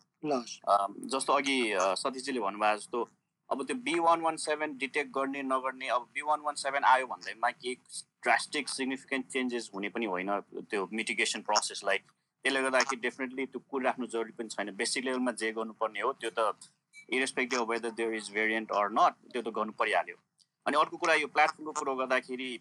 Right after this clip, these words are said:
Speaker 2: अ, जस्तो अनन्तजी, विशालजीहरूलाई के भन्न चाहन्छु भने यदि यो रेगुलरली हामीले गर्न सक्यौँ भने, जस्तो, अ, मतलब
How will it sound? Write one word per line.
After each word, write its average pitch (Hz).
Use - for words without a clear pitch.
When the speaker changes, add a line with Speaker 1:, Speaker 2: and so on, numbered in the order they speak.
Speaker 2:
अ, 95
जस्तो 110
अनन्तजी, 113
विशालजीहरूलाई 101
के 135
भन्न 107
चाहन्छु 107
भने 113
यदि 160
यो 160
रेगुलरली 156
हामीले 113
गर्न 123
सक्यौँ 120
भने, 101
जस्तो, 117
अ, 92
मतलब 143